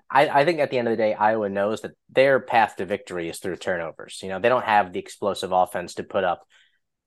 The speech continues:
thirty-five points against this Penn State defense. They're gonna have to get short fields. Um, and if, if, if Drew and Katron and Nick can stop that from happening, that looks like a, that looks like a victory for Penn State. But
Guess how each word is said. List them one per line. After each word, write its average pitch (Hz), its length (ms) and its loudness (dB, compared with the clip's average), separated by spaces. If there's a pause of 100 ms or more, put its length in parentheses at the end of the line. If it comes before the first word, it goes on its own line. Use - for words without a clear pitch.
(260)
thirty-five 107 540 4
points 95 300 -4
against 90 220 -6
this 90 120 -10
Penn 90 200 -8
State 90 240 -10
defense. 90 400 -8
They're 113 140 2
gonna 113 140 4
have 107 160 2
to 120 80 0
get 107 160 0
short - 320 -2
fields. - 580 -8 (460)
Um, 92 320 0
and 98 120 -4
if, 95 160 -6 (200)
if, 117 200 0 (760)
if 117 160 -4
Drew 151 540 8
and 104 500 0 (520)
Katron 123 440 2
and 107 120 0
Nick 113 280 -2
can 98 240 -2
stop - 360 2
that 104 140 2
from 104 120 -6
happening, 123 520 0 (680)
that 104 180 -2
looks 104 140 -4
like 101 120 2
a, 90 240 2 (680)
that 135 140 8
looks 147 160 4
like 147 80 4
a 131 60 6
victory 113 320 4
for - 140 -8
Penn 92 200 -6
State. - 300 -6
But - 280 8